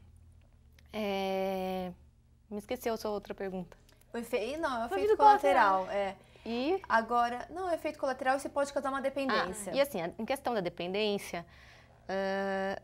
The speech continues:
Speaker 1: na verdade a dependência não é física, ou seja, não é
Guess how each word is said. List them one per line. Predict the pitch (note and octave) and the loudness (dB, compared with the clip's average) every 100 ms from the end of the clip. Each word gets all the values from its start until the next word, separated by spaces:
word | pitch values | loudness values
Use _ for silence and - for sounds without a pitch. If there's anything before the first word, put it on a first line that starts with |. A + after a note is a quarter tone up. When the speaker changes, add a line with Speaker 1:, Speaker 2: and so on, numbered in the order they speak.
| _ _ | _ _
Speaker 1:
na | G3+ G3 | -6 -4
verdade | G#3 G#3 A3+ | 0 0 0
a | |
dependência | G#3+ A3 A3 A3+ A3+ | -2 -2 -2 -2 -4
não | A3 | -2
é | B3 D#4 - _ - - - | -2 -4 -12 _ -20 -20 -4
física, | A#3 F#3 F3 - E3 D#3+ - _ - | -2 -2 -6 -8 -10 -10 -16 _ -20
ou | - | -10
seja, | E3+ | -6
não | F#3 F#3+ | -4 -2
é | G#3+ B3 | 0 0